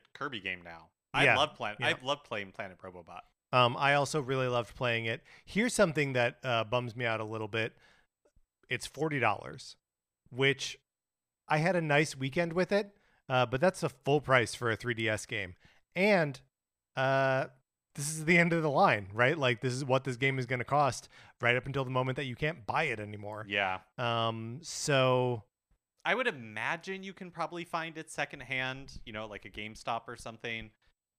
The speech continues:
Speaker 1: uh, used copies of it. But three D S prices, uh,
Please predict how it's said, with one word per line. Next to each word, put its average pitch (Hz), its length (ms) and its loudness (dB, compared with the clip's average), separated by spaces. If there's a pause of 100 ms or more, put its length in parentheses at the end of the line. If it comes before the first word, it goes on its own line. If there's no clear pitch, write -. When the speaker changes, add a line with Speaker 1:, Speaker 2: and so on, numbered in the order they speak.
Speaker 1:
uh, 95 340 -2 (360)
used 110 520 -12 (260)
copies 127 400 -6
of 147 140 -6
it. 160 320 -10 (180)
But 117 300 2 (100)
three 175 180 -12
D 143 160 -4
S 123 160 -2
prices, 101 760 -4
uh, 123 120 -6